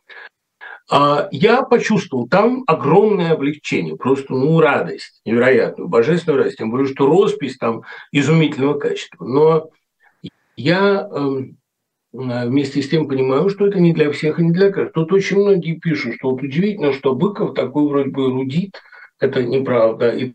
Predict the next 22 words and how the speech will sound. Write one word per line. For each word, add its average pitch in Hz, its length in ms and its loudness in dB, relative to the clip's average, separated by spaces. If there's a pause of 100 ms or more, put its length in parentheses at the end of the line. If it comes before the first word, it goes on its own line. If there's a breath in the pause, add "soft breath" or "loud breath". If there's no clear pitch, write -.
(120)
такой 135 380 0
вроде 131 220 2
бы 123 160 -2
человек 131 320 0
не 123 120 -2
глупый, 165 380 2
это 175 100 -2
может 139 200 0
быть 117 160 -4
и 131 40 0
правда, 123 540 2 (500 loud breath)
верит 151 360 2
в 123 140 -4
Бога, 196 380 4
и 160 120 -2
как 156 220 2
это 151 140 -4
скучно, 180 480 -2
и 147 80 0
как 147 220 2
это 147 100 -4
примитивно. 160 640 0